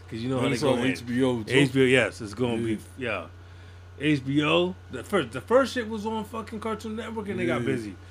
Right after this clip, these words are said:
Speaker 2: Yeah.
Speaker 1: H B O, they gonna get busy.
Speaker 2: Word.
Speaker 1: They gonna get busy. I,
Speaker 2: Yo,
Speaker 1: I
Speaker 2: I
Speaker 1: can't
Speaker 2: think,
Speaker 1: wait.
Speaker 2: yo, I think Dave
Speaker 1: You know how much shit they
Speaker 2: Chappelle
Speaker 1: gonna address?
Speaker 2: The R. Kelly shit.
Speaker 1: Especially 'cause it's
Speaker 2: Yeah.
Speaker 1: been, like, so long since they've been out. They're gonna
Speaker 2: Word.
Speaker 1: catch up. They're gonna address all types of shit.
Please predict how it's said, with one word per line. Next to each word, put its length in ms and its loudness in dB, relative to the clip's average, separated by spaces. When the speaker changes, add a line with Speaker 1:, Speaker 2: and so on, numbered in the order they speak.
Speaker 2:
Yeah. 320 -2
Speaker 1:
H 180 2
B 120 2
O, 80 0
they 80 2
gonna 160 0
get 180 -4
busy. 300 4
Speaker 2:
Word. 440 -4
Speaker 1:
They 80 2
gonna 180 4
get 120 0
busy. 260 2
I, 160 2
Speaker 2:
Yo, 60 0
Speaker 1:
I 160 4
Speaker 2:
I 40 4
Speaker 1:
can't 120 0
Speaker 2:
think, 100 6
Speaker 1:
wait. 280 6
Speaker 2:
yo, 240 0
I 40 0
think 360 -2
Dave 120 0
Speaker 1:
You 60 6
know 80 8
how 60 8
much 160 6
shit 140 8
they 80 6
Speaker 2:
Chappelle 20 2
Speaker 1:
gonna 220 4
address? 460 4
Speaker 2:
The 80 -14
R. 180 -6
Kelly 420 -2
shit. 340 -4
Speaker 1:
Especially 280 2
'cause 180 0
it's 80 -2
Speaker 2:
Yeah. 60 -4
Speaker 1:
been, 160 4
like, 360 2
so 180 -2
long 240 0
since 160 -6
they've 140 0
been 160 2
out. 180 0
They're 100 2
gonna 140 4
Speaker 2:
Word. 80 -2
Speaker 1:
catch 220 4
up. 180 6
They're 100 0
gonna 200 2
address 220 0
all 180 -4
types 400 0
of 60 -8
shit. 260 -14